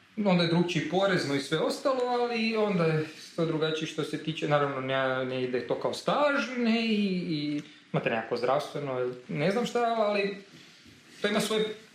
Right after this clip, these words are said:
pluseve i minuse, jel, e, plusevi bi bili da nemate, ono, radno vrijeme, jel, i ne može se od vas tražit ono što se može od zaposlenika,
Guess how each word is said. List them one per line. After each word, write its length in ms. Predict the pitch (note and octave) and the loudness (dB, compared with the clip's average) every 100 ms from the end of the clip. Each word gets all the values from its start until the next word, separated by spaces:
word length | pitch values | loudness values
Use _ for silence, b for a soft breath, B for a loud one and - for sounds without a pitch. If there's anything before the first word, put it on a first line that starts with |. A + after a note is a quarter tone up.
| - | -6
pluseve 500 | G3 G3+ G3+ G3+ F#3 | -2 0 0 0 2
i 20 | |
minuse, 600 | F3+ F3+ F#3 C#3+ - - C#3+ | 4 6 6 4 -2 -2 0
jel, 340 | C#3 D3 D3 | 2 2 2
e, 240 | C#3+ C#3+ C#3+ C#3+ - - - - - _ - F3+ A#3 - C#4 C#4+ G3+ - - - - - - - - | 2 2 0 -4 -12 -20 -20 -20 -20 _ -12 -12 -10 -16 -16 -6 -6 -4 -6 -10 -14 -20 -20 -12 -2
plusevi 460 | F#3+ G#3+ A3 G#3+ | 2 2 0 2
bi 120 | G3+ | 2
bili 320 | G#3 A3 A#3 G#3+ | 2 2 0 2
da 240 | A3 G#3+ A3+ | 2 2 2
nemate, 380 | D3+ C3 - D#3 | 0 0 -2 0
ono, 260 | D#3 B2 | 0 2
radno 280 | A#2+ D3 D3+ | 4 4 2
vrijeme, 380 | B2+ B2+ C3+ G3+ | 0 0 2 0
jel, 360 | A3+ G3 E3 G#3 G#3 - B B B B - | 2 2 2 2 -2 -8 B B B B -6
i 300 | D#3+ E3 E3 | -2 0 0
ne 200 | E3 D#3+ | 2 2
može 300 | D#3+ D#3 D#3+ | 2 0 0
se 100 | D#3+ | 0
od 80 | F3 | 2
vas 280 | F3 F3 - | 2 0 2
tražit 540 | G3 G#3+ E3 E3 - | 2 4 2 -2 -2
ono 200 | F3+ D#3+ | 0 0
što 180 | - D#3+ | 0 -4
se 120 | - | -2
može 280 | D#3 D#3+ D#3 | 0 0 0
od 60 | |
zaposlenika, 840 | D3 D#3 D#3 - D3 D3 E3 A3 | -2 -2 -4 -4 -2 -2 0 2